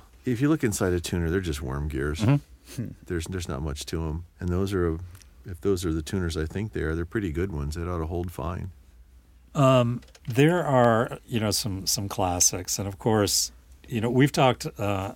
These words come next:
Speaker 2: more than once about Sleepwalk. And, you know, my whole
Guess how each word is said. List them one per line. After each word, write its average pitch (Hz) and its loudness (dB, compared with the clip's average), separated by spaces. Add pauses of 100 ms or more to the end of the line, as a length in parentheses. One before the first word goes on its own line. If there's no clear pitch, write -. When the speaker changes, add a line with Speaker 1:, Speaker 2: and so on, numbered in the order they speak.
(140)
Speaker 2:
more 127 6
than 107 4
once 101 2 (180)
about 123 6
Sleepwalk. 104 2
And, 107 -2
you 110 4
know, 110 4
my 104 6
whole 104 4